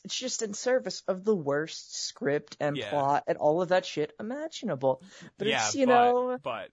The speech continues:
Speaker 2: big but here. Laura Linney's, uh, uh, big naturals.
Speaker 1: Yeah, here's the thing. What if,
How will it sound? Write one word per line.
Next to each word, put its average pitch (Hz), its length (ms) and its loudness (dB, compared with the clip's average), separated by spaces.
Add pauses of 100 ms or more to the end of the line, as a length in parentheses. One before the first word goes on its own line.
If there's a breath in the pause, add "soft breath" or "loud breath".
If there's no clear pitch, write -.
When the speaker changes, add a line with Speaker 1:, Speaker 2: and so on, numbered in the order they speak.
Speaker 2:
big 123 220 -10
but 110 220 -8
here. 101 300 -16 (140)
Laura 127 300 -8
Linney's, 110 680 -16
uh, 90 200 -14 (540)
uh, - 200 -18 (140)
big 110 180 -16
naturals. 101 680 -20 (380)
Speaker 1:
Yeah, 190 280 6
here's 349 240 -2
the 427 100 -2
thing. 226 380 2 (140)
What 254 120 2
if, - 160 -8